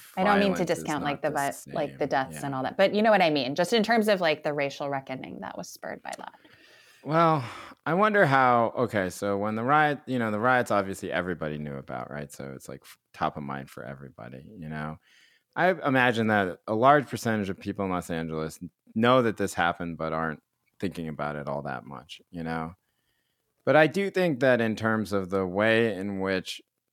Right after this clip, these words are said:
Speaker 2: these types of coalitional politics work, that people will be much more hesitant to make it so obvious, you know?
Speaker 1: Hmm.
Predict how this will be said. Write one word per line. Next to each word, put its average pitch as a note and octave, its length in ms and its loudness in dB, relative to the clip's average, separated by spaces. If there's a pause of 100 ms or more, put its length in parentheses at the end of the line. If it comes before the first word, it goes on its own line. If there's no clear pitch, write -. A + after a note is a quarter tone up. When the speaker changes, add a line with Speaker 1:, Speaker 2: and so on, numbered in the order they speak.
(260)
Speaker 2:
these A#2 260 -2
types G#2 300 0
of F#2 160 -6
coalitional G2 680 -2
politics F2 760 -4
work, F#2 500 -2 (720)
that A2 140 -4
people D#3 280 4
will C3 80 4
be A2+ 160 2
much G#2 380 0 (220)
more G2+ 220 -2
hesitant F2+ 580 -2
to E2 280 -6 (400)
make F#2 200 -2
it F2 80 -6
so E2 200 -2
obvious, C#2+ 560 -6 (160)
you F#2 140 -8
know? F2 340 -2 (120)
Speaker 1:
Hmm. D#3+ 180 -4